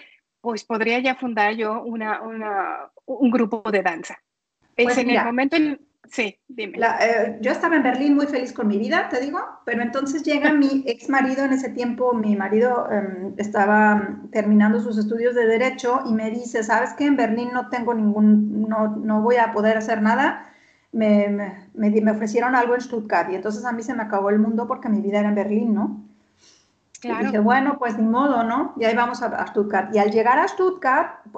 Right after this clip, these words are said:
Speaker 2: de hecho, antes de llegar a Stuttgart veo que no había ni grupo de baile ni nada. Y yo dije, "Es que yo me voy a morir si no bailo, si dejo de bailar", ¿no?
Speaker 1: Ok,
Speaker 2: Precisamente,
Speaker 1: ok.
Speaker 2: pura casualidad, mi maestra de ese tiempo, a la que le debo todo porque me enseñó a bailar, Irma Gola se llama,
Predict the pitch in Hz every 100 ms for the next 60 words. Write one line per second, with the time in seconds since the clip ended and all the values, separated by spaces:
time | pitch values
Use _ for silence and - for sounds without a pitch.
0 | 208 262 - 240 302 330 311 262 247 277
1 | 262 226 233 208 220 226 233 208 214 214
2 | 226 254 262 - 294 302 220 202 240 254
3 | 220 226 202 202 208 214 214 - 233 247
4 | 254 294 302 233 269 320 262 254 269 302
5 | 202 - - - 220 214 269 240 202 254
6 | 233 190 302 - - _ - - - _
7 | _ - 254 254 294 269 339 339 330 277
8 | 311 330 - 302 302 302 269 277 247 247
9 | 240 247 262 240 214 226 254 285 277 277
10 | 226 214 - 262 247 214 233 262 - -
11 | _ _ _ _ 190 185 190 196 208 214
12 | 214 240 220 214 196 214 190 - 180 190
13 | 185 202 226 233 233 - 208 202 202 208
14 | 214 214 214 196 202 202 208